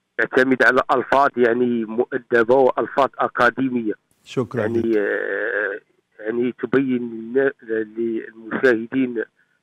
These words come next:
Speaker 1: الطريق الصحيح، طريق الرب يسوع المسيح. يعني برنامج، برنامج رائع، يعني ويستحق المشاهدة وأن يصير يعني تصير عم-، عميد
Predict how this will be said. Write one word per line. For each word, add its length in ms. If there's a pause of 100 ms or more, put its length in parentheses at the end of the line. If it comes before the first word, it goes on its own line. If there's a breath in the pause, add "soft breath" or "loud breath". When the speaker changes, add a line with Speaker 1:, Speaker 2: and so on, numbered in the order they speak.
(120)
Speaker 1:
الطريق 500
الصحيح، 640 (120)
طريق 260 (100)
الرب 180 (240)
يسوع 300
المسيح. 560 (720)
يعني 480
برنامج، 460 (220)
برنامج 460
رائع، 420 (1300)
يعني 280
ويستحق 1040
المشاهدة 920
وأن 280
يصير 500
يعني 380 (880)
تصير 440
عم-، 160 (200)
عميد 300